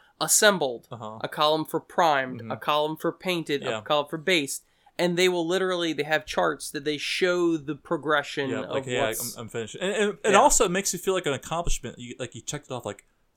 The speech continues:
Speaker 2: "Ah, I got it done."
Speaker 1: Yeah.
Speaker 2: Nice, I got this one done. So
Speaker 1: Yeah.
Speaker 2: maybe that, maybe that's something that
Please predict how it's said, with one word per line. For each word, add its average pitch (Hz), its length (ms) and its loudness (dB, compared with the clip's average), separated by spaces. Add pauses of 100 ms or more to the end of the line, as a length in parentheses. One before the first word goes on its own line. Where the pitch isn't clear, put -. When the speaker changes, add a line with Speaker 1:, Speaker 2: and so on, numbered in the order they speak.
(100)
Speaker 2:
"Ah, 120 340 -8
I 120 40 -18
got 104 200 -14
it - 100 -20
done." 90 240 -20
Speaker 1:
Yeah. 123 300 -2 (300)
Speaker 2:
Nice, 113 440 -8
I - 20 -20
got 110 140 -14
this 110 180 -14
one 104 140 -18
done. - 220 -20 (280)
So 143 160 -6
Speaker 1:
Yeah. 135 60 0
Speaker 2:
maybe 143 220 -4
that, 147 180 -2 (160)
maybe 143 220 -10
that's 139 180 -6
something 123 240 -8
that 113 180 -10